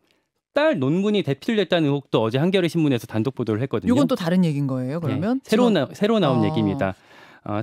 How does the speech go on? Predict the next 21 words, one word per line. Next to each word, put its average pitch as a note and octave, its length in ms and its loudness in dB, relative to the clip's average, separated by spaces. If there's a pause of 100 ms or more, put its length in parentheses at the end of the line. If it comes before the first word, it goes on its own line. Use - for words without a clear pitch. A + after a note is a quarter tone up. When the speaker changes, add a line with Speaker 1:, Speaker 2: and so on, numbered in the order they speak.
Speaker 1:
딸이 A#3+ 240 2
게재했던 D3+ 680 0
페이퍼에 F3+ 680 0
문서 D3+ 340 0
정보, D3 340 0
그 B2+ 100 -4
한글 F#3 260 2
파일 D#3+ 400 2
문서 C#3 260 2
정보를 C#3 480 2
확인해 E3+ 280 0
보니까 B2+ 300 0
작성자가 D3+ 640 0
벤슨으로 D#3 680 2
찍혀 C#3 240 -4
있었는데 G2 480 -2
Speaker 2:
네. D3+ 440 -6
Speaker 1:
영어, G#2+ 280 0
영어 A2+ 280 0
이름으로요. G#2 600 0
Speaker 2:
음. D3 420 -8